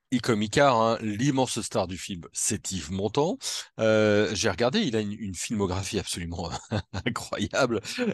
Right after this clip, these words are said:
euh, donc de, de mille neuf cent quarante-quatre, euh, jusqu'à, à mille neuf cent quatre-vingt-douze. Il tient le rôle du procureur Henri, euh, Volney. Comment il se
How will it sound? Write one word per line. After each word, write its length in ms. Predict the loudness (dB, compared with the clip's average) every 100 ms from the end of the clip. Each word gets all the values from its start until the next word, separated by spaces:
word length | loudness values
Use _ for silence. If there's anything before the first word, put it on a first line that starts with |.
| -2
euh, 100 | -2
donc 200 | 0 0
de, 240 | 2 2 2
de 140 | -2
mille 120 | -2
neuf 140 | -4 -2
cent 140 | -4
quarante-quatre, 680 | -2 0 0 0 0 0 -2
euh, 240 | -4 -4
jusqu'à, 480 | -6 -8 0 2 2
à 100 | -2
mille 180 | -4 -2
neuf 120 | 0
cent 140 | 0 -2
quatre-vingt-douze. 720 | -2 -2 -2 0 0 -2 -4 -10 -14 -4
Il 160 | -2 4
tient 140 | 4
le 80 | 6
rôle 160 | 4
du 180 | 4 0
procureur 960 | 0 0 0 0 4 6 8 6 2 -4
Henri, 340 | -4 -2 0
euh, 280 | 2 2 0
Volney. 340 | -2 -2 -2 -2
Comment 360 | 0 0 0
il 160 | 0 -2
se 500 | -2 0 0 0